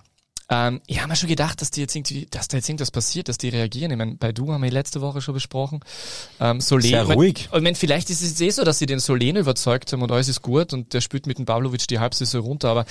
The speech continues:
Speaker 1: ich, ich, ich, ich finde das Konstrukt Salzburg nach außen hin so fragil wie schon lange nicht mehr. Ich mach's jetzt
Speaker 2: Mhm.
Speaker 1: ein bisschen auf, das Thema,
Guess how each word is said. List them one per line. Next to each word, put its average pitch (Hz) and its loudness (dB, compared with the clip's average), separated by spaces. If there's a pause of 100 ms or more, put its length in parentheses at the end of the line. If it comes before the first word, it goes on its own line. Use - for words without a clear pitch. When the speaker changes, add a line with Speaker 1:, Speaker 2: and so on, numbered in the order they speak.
(360)
Speaker 1:
ich, 120 -2
ich, - -6
ich, 123 0
ich 131 2
finde 202 2
das 151 0
Konstrukt - 0
Salzburg 127 0
nach 131 0
außen 135 0
hin 151 0
so 139 -2
fragil 135 -4
wie 131 0
schon 123 0
lange 123 -2
nicht 151 -6
mehr. 143 -4
Ich 120 -4
mach's 120 -4
jetzt 113 4
Speaker 2:
Mhm. 107 6
Speaker 1:
ein 107 4
bisschen 110 0
auf, 117 0
das - -10
Thema, 135 -2